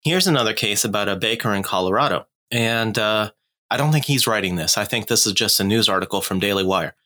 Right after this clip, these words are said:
It says, "After fighting a grueling seven-year legal battle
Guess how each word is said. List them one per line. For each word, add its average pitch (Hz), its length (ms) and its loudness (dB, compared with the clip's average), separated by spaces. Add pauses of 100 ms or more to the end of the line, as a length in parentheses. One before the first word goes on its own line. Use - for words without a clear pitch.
(480)
It 117 120 -2
says, 95 520 0 (420)
"After 139 280 -2
fighting 156 400 2
a 131 80 2
grueling 143 520 2
seven-year 113 560 0
legal 110 340 2
battle 90 500 -2